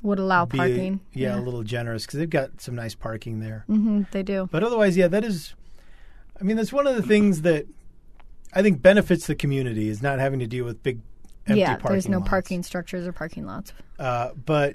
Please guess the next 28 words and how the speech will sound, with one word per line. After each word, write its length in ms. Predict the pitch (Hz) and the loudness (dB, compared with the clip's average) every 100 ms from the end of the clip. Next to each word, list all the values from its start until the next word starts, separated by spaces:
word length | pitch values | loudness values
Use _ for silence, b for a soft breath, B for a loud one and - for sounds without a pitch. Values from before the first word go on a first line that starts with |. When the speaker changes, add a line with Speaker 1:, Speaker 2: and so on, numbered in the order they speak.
| - | -2
Speaker 2:
yeah, 220 | 156 143 | 0 0
when 120 | 135 | 0
you're 80 | 131 | -2
trying 220 | 156 147 | -2 -2
to 60 | 135 | 0
hold 260 | 131 123 - | 0 -2 -4
kind 160 | 127 | -4
of 60 | 120 | -4
a 60 | |
big 180 | 107 113 | -4 -4
event, 400 | 110 113 113 107 - | -4 -6 -6 -8 -2
Speaker 1:
Mm-hmm. 320 | 202 202 196 190 - | 0 2 0 -2 -8
Speaker 2:
then 460 | - 110 104 104 98 - | -8 -6 -4 -6 -8 -10
if 180 | 127 147 | -6 -4
you 60 | |
want 180 | 135 127 | -2 -4
a 20 | 120 | -4
lot 240 | 120 123 | -2 -2
of 80 | 127 | -4
people 260 | 123 113 110 | -6 -8 -10
to 80 | |
come, 260 | 107 123 110 | -8 -8 -6
then 120 | 104 | -6
you're 80 | 104 | -6
gonna 160 | 107 104 | -8 -8
be 140 | 104 | -8
limited. 440 | 101 104 101 101 - | -8 -10 -10 -12 -12
So, 220 | 110 | -12